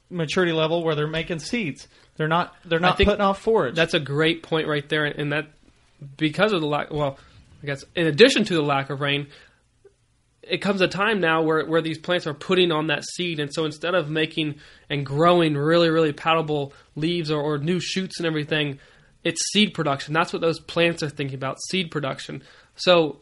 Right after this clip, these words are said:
Speaker 2: again, instead of the palatable leaves and tender portions of the plant, seed production is, is their main focus, and as a result, it's a lot less food available, high-quality food available for deer.
Speaker 1: But the great thing about those high diversity,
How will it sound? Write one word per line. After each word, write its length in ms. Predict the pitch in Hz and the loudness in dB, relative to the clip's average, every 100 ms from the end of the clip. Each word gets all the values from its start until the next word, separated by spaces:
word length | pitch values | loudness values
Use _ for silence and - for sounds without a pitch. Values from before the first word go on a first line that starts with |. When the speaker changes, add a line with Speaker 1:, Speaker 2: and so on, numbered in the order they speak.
| - | -10
Speaker 2:
again, 240 | 143 180 | -2 0
instead 260 | 160 - 175 | 0 0 0
of 120 | 170 | 0
the 120 | 143 | -4
palatable 580 | 139 - 156 160 151 143 | -6 -2 0 0 0 -4
leaves 380 | 143 175 175 147 | -4 -4 -4 -6
and 160 | 135 131 | -8 -6
tender 320 | 175 175 156 | -4 -2 -2
portions 520 | - - 175 151 143 | -2 -4 -4 -4 -6
of 140 | 147 | -6
the 60 | 139 | -8
plant, 360 | 139 165 165 147 - _ _ _ | -6 -2 -2 -4 -18 _ _ _
seed 360 | - 185 185 | -10 -8 -6
production 400 | 170 156 147 - | -4 -4 -4 -6
is, 160 | 139 135 - | -8 -8 -8
is 440 | 151 135 131 - _ _ _ _ | -6 -6 -8 -16 _ _ _ _
their 200 | 139 156 | -2 0
main 260 | 156 151 143 | 0 0 -2
focus, 540 | 139 185 233 147 143 - - - - | 0 -2 -2 -6 -10 -18 -20 -20 -10
and 100 | 147 | -6
as 120 | 156 | -4
a 40 | 147 | -4
result, 400 | 139 190 180 - | -2 -2 -4 -8
it's 180 | 156 - | -12 -10
a 40 | 143 | -8
lot 320 | 139 170 196 | -2 -2 -2
less 400 | 143 165 175 - | 0 2 2 -4
food 420 | - - 180 220 151 | -12 -2 0 0 -2
available, 560 | 139 190 160 143 143 - | -2 -2 -2 -4 -6 -8
high-quality 640 | - 151 - 170 247 185 | -2 -2 0 2 2 0
food 200 | - 147 | -4 -6
available 400 | 135 143 151 139 - - | -4 -4 -6 -8 -10 -6
for 220 | 175 151 | -4 -4
deer. 340 | 139 175 - - _ _ _ _ | -4 -6 -8 -16 _ _ _ _
Speaker 1:
But 180 | 151 147 | -6 -6
the 60 | 147 | -4
great 280 | 147 139 | -2 -4
thing 180 | 143 135 | -4 -6
about 240 | 127 120 120 | -4 -4 -6
those 160 | 123 | -12
high 320 | - 139 131 | -8 -4 -2
diversity, 680 | 135 143 143 139 - 135 | -2 -4 -4 -6 -8 -14